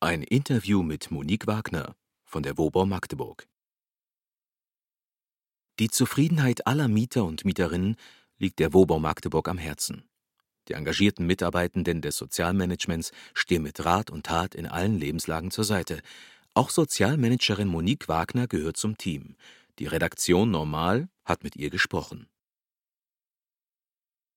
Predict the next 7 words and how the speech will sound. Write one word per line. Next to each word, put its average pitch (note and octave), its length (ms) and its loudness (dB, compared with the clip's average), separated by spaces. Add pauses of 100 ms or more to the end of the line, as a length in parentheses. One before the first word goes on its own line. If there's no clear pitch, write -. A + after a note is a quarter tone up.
(140)
Wann A2 360 4
kann A2+ 180 4
eine E2+ 200 4
Wohnung G#2 320 4
barrierefrei F#2 640 2
bezeichnet F2+ 560 -2
werden? C#2+ 320 -4